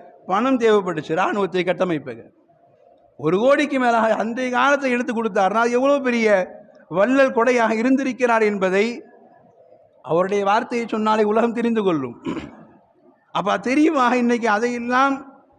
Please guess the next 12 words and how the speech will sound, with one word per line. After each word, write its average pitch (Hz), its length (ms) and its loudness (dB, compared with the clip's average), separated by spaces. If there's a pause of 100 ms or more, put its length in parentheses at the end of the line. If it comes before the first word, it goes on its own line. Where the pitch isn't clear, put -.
(100)
மறைத்து, 240 520 -2
மறைத்து, 226 460 -2
மறைத்து 220 360 0
வரலாறுகளில் 208 920 0 (640)
வெறும் 262 600 0
இஸ்லாமியர்கள் 226 880 0
தவிர்க்கப்பட 262 600 0
வேண்டிய 226 400 0
சூழல்கள் 240 600 0
அத்துணையும் 262 460 -6
சரியாய் 233 440 0
கையாண்டு 190 680 -2